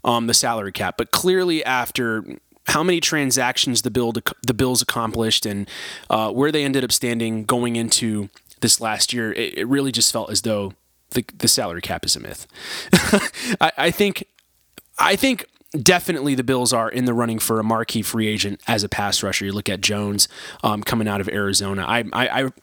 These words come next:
definitely feel that the Bills are trying to eye him and, and bring him over to Buffalo and try to win a championship. That's, that's literally what the Buffalo Bills needs, and I think, you know, that's gonna be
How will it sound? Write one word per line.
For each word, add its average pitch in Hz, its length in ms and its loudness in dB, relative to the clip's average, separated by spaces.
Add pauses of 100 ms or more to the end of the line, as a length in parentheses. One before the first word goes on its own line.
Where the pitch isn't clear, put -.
(140)
definitely 151 500 2
feel 127 220 2
that 113 140 0
the 110 40 -10
Bills 110 240 0
are 98 160 -6 (140)
trying 120 240 2
to 110 80 -2
eye 107 220 -2
him 104 340 -2 (320)
and, 107 260 -2
and 110 160 -4
bring 107 200 -2
him 101 100 0
over 101 220 0
to 95 80 -2
Buffalo 101 420 0
and 95 220 -4 (340)
try 190 160 4
to 160 80 0
win 123 140 -4
a 110 40 -6
championship. 101 600 -2
That's, 131 220 2
that's - 380 2
literally 147 340 2
what 120 80 -2
the 113 80 -6
Buffalo 117 280 0
Bills 107 280 0
needs, 113 240 0
and 104 80 0
I 101 40 -2
think, 113 240 -2 (520)
you 131 80 4
know, 123 180 0
that's 139 380 2
gonna 151 180 0
be 123 360 2